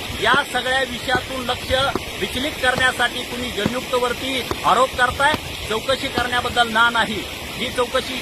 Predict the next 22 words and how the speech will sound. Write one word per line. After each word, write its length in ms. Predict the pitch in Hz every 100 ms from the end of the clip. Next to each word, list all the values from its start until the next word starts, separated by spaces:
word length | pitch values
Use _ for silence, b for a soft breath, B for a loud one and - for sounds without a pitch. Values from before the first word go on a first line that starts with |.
| -
कमिटी 320 | 226 240 247
आहे 100 | 240
एसआयटीची, 460 | 202 240 233 233 247
त्यांनी 240 | 226 220
आटपाडी 360 | 226 - 233 233
तालुक्यामध्ये, 460 | 233 226 240 233 233
आमच्या 220 | 220 233
खानापूर 380 | - 190 226 226 214
तालुक्यामध्ये 580 | 214 214 214 214 220
यावं 340 | 190 220 254 214 - - - 156
आणि 260 | 208 247 -
चौकशी 380 | 202 196 254 -
करावी. 380 | 254 254 262 277 285 - - -
काही 160 | 208
भ्रष्टाचार 580 | 247 185 202 240 254 254
झाला 220 | 247 240
असेल 280 | 254 254 262
तर 60 | 262
निश्चितपणे 520 | 214 - 254 247 254
त्याच्यावरती 480 | 240 226 233 240 240
कारवाई 360 | 220 208 226
करावी. 400 | 233 233 226 220